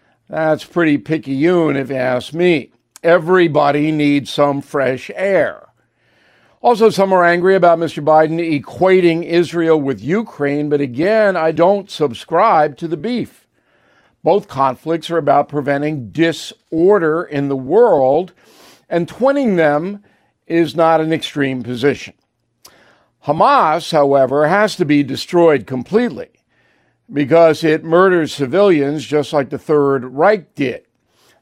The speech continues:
The Nazis, as you know, were annihilated.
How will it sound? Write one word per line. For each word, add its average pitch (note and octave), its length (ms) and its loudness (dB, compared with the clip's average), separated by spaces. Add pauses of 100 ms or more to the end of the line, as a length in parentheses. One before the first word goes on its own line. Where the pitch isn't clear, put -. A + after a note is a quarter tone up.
The B2+ 80 -6
Nazis, C3+ 720 -4
as C3 340 -4
you B2 140 -8
know, A2+ 440 -10
were C3+ 460 -2
annihilated. C#3+ 840 -2